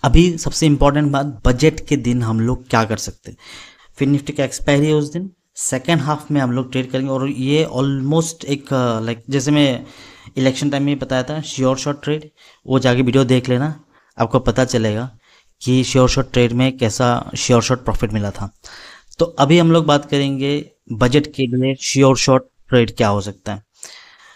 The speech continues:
श्योर शॉर्ट तो कुछ नहीं होता है, लाइक फिर भी इसमें बहुत ज़्यादा प्रोबेबिलिटी है कि ऐसा हो सकता है,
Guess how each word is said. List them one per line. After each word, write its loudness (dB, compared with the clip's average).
श्योर 2
शॉर्ट -4
तो -6
कुछ -8
नहीं -2
होता -2
है, -10
लाइक -6
फिर -2
भी -4
इसमें -6
बहुत -2
ज़्यादा 2
प्रोबेबिलिटी -2
है -6
कि -8
ऐसा -8
हो -12
सकता -16
है, -20